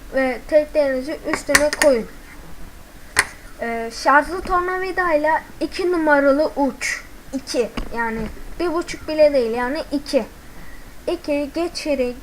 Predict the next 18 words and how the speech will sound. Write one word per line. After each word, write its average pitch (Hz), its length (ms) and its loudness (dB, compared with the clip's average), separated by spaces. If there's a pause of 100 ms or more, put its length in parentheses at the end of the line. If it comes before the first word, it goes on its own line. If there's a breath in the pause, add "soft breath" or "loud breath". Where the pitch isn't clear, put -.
(180)
e, 226 520 -4
o 277 120 8 (220)
deliklerden 294 840 2 (760)
ilk 330 220 -4
önce 320 380 -2
bu, - 240 -8
e, 254 100 0
işte 240 340 -4 (160)
bantlayın. 294 720 4 (380)
Bantlayın 247 760 -2
hiç - 140 -8
kaymaması 247 640 0
için, 302 300 -6
sadece 247 400 0
ortasından 254 840 -2
böyle 220 300 -4
bantlayın. 254 580 -2 (1080 loud breath)
Ve 285 180 6